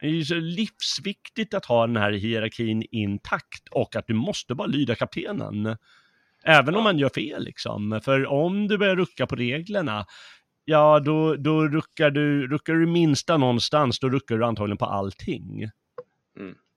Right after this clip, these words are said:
Speaker 2: Och här hamnar de i ett väldigt speciellt, eftersom kaptenen där på något sätt vart lite tokig, snedstreck dement, eller, ja, jag vet inte, han, han, han mår inte bra. Han, han får ju dessutom någon medicin av sin doktor som är någon form av opiat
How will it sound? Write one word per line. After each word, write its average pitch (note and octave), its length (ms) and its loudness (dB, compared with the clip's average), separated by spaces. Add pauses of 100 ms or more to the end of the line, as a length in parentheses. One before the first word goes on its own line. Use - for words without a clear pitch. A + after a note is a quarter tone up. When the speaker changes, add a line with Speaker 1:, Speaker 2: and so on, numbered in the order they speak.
Speaker 2:
Och A2 120 -2
här B2+ 160 8
hamnar A#2+ 260 4
de G#2 280 -2
i G2 320 -4
ett E2 420 -14
väldigt A2+ 300 0
speciellt, - 720 -2 (520)
eftersom - 300 -18
kaptenen B2 580 2
där A#2+ 220 10
på A#2 100 -4
något E2+ 140 -4
sätt F2+ 240 -2
vart - 400 0 (560)
lite G2 220 -10
tokig, G#2+ 560 -4
snedstreck G2+ 420 -4
dement, A2 560 2
eller, G2 400 4 (380)
ja, A#2 160 8
jag A#2 60 10
vet A#2+ 60 2
inte, G#2 140 0
han, A2 300 2
han, G#2+ 480 2 (720)
han A#2+ 220 2
mår A2+ 120 0
inte G2+ 140 -6
bra. F#2+ 320 6
Han, G#2+ 260 2
han A#2+ 260 -6
får C3+ 160 -2
ju B2+ 100 0
dessutom G#2 240 -12
någon G2 160 -6
medicin G#2+ 640 -6
av G2 80 0
sin F2+ 300 -10
doktor A2 440 -4
som G2 180 -8
är F#2+ 40 -6
någon F#2 120 -6
form F2+ 160 -4
av F2+ 120 -2
opiat G#2+ 760 2